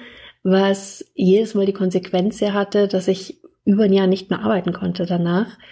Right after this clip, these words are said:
Und es hatte einfach unglaublich viel damit zu tun, dass mein Businessaufbau mehr daraus entstanden ist, was ich dachte, was am Markt gebraucht wird, was für die Kunden gut war,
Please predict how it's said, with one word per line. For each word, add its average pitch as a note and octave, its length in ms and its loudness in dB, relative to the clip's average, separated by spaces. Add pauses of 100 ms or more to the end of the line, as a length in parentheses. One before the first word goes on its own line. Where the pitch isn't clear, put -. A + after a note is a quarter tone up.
(960)
Und G3+ 100 2
es G3 140 -2
hatte G#3+ 160 -4
einfach G3 320 -4
unglaublich G3 580 2
viel G3 300 2
damit F#3+ 420 -2
zu G#3+ 180 -4
tun, A3 460 0
dass F#3 320 -2
mein F3+ 320 0
Businessaufbau G3 1300 0 (420)
mehr G3 880 2 (320)
daraus G#3+ 460 0
entstanden G3 720 0
ist, G3 480 -2 (320)
was F#3+ 320 0
ich F#3 140 0
dachte, F#3+ 260 0
was F#3 160 0
am F3 120 2
Markt F3+ 200 -8
gebraucht G#3+ 580 0
wird, G#3 360 -2 (520)
was F#3 540 0
für - 160 -6
die - 80 -4
Kunden A3+ 420 2
gut G#3 320 0
war, G3 420 0